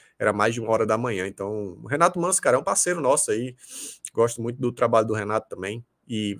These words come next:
pra quem não se inscreveu, ainda se inscreve aí no canal Fala Manso, tá? Que ele tá trazendo conteúdo sobre futebol cearense por lá.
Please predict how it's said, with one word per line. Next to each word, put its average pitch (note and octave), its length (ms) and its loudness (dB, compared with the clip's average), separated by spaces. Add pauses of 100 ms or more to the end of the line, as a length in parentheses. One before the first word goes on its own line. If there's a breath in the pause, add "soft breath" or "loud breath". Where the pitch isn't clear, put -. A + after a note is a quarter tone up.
pra - 100 2
quem A#2+ 140 -4
não A2+ 260 -6 (160)
se - 140 -6
inscreveu, G2+ 580 0 (420 loud breath)
ainda A2 380 2
se - 140 2
inscreve A#2 420 6
aí A2 60 2
no A#2 80 -6
canal A2 260 2
Fala B2 400 4
Manso, A#2+ 500 0 (200)
tá? G2 180 0
Que G#2+ 100 -6
ele G#2 60 -6
tá G#2+ 120 -2
trazendo G#2 300 0
conteúdo G2 420 -6
sobre - 200 -8
futebol G2 320 -6
cearense G2 320 -6
por - 140 -4
lá. - 180 -4